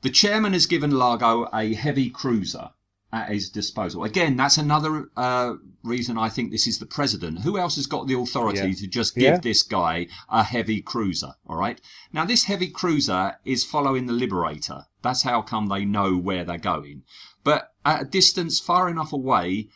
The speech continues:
Speaker 1: that the heavy
Speaker 2: Yeah.
Speaker 1: cruiser doesn't pick up on the Liberator's scanner. So whatever that <laughs> radiation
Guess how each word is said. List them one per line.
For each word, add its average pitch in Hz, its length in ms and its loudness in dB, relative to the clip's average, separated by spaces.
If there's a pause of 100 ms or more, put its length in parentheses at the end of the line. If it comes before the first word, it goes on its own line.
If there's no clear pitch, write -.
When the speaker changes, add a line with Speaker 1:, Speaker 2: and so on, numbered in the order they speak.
(160)
Speaker 1:
that 120 220 -4
the 120 100 -4
heavy 151 220 -2
Speaker 2:
Yeah. 85 80 -4
Speaker 1:
cruiser 123 280 -2
doesn't 131 380 -2
pick 123 160 -4
up 113 160 2
on 117 200 -2
the 117 80 0
Liberator's 117 600 -2
scanner. 104 420 -2 (460)
So 165 460 2 (440)
whatever 208 400 0
that 180 260 4
<laughs> 139 80 6
radiation - 760 2